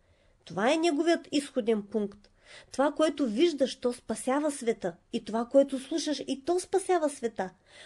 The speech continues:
Обаче, ако само слушаш, а не виждаш,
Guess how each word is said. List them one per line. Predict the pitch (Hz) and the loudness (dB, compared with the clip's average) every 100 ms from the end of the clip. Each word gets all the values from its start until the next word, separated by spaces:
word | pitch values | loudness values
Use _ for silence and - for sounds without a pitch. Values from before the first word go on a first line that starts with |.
| - | 2
Обаче, | 233 220 233 240 240 | 4 6 6 6 2
ако | 220 220 | 2 -2
само | - 233 247 | 2 4 4
слушаш, | 233 - 294 - 233 - - | 2 0 2 4 4 2 -2
а | 208 | 0
не | 202 185 | 2 0
виждаш, | 165 220 381 330 285 185 - | 0 4 4 6 2 2 -8